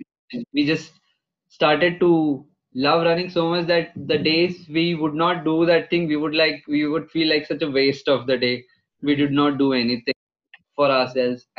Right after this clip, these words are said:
Speaker 1: And
Speaker 2: Mm.
Speaker 1: once you do any activity, any
Speaker 2: Mm.
Speaker 1: particular day, you feel so,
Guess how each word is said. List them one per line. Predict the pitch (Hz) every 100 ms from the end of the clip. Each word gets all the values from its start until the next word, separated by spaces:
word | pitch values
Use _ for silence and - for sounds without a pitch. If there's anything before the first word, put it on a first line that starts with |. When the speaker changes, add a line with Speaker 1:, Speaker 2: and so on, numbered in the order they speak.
| 147
Speaker 1:
And | 160
Speaker 2:
Mm. | 143 139 - _ _ - 151
Speaker 1:
once | 202 202
you | 208 185
do | 190 _
any | 233 233 170
activity, | - 165 139 104 95 _ _ _ - 156
any | 175 202 190
Speaker 2:
Mm. | 175 -
Speaker 1:
particular | 160 156 151 160 139
day, | 123 _ _ _ _ 147
you | 170 175
feel | 180 180
so, | 175 175